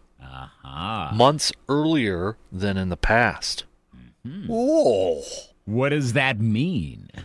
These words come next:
Speaker 2: They took advantage of that whole Aaron Rodgers. Remember that whole movie thing with Aaron Rodgers was, like, calling season ticket holders last year?
Speaker 1: <laughs> Oh, gosh.
Speaker 2: That, that little ploy over there. So,
Speaker 1: <sighs>
Speaker 2: um, so I know Packers fans are upset because it went up, but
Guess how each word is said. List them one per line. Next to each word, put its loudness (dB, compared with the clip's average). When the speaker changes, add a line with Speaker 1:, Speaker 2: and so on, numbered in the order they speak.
Speaker 2:
They 0
took 0
advantage 2
of -2
that 4
whole 4
Aaron 2
Rodgers. 2
Remember 2
that 8
whole 4
movie 0
thing -2
with -2
Aaron 0
Rodgers -2
was, -6
like, 0
calling -2
season -8
ticket -4
holders -4
last -2
year? -4
Speaker 1:
<laughs> -
Oh, -8
gosh. -18
Speaker 2:
That, 2
that 0
little 0
ploy 0
over 0
there. 0
So, 0
Speaker 1:
<sighs> -8
Speaker 2:
um, 8
so 6
I 8
know 8
Packers 2
fans 2
are 4
upset 2
because 0
it -2
went 0
up, 2
but 6